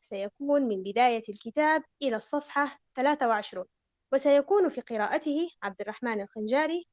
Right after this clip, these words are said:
صفية الأمين، وفاء ميلاد، وأسامة عبد الجليل. الجلسة مقسمة بين قراءة ونقاش، حيث يتم قراءة جزء من الورد يعقبه نقاش لمدة خمسة عشر دقيقة لما تمت قراءته.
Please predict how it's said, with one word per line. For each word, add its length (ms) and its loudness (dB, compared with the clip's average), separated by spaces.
صفية 400 -6
الأمين، 580 -6
وفاء 320 -4
ميلاد، 480 -2
وأسامة 500 -6
عبد 260 -6
الجليل. 320 -8
الجلسة 440 2
مقسمة 540 -4
بين 240 -6
قراءة 520 -4
ونقاش، 540 -2
حيث 280 -8
يتم 400 -4
قراءة 340 -4
جزء 260 -8
من 140 -6
الورد 400 0
يعقبه 440 -6
نقاش 480 -4
لمدة 360 -6
خمسة 440 -12
عشر 380 -6
دقيقة 440 -6
لما 300 -2
تمت 360 -6
قراءته. 380 -10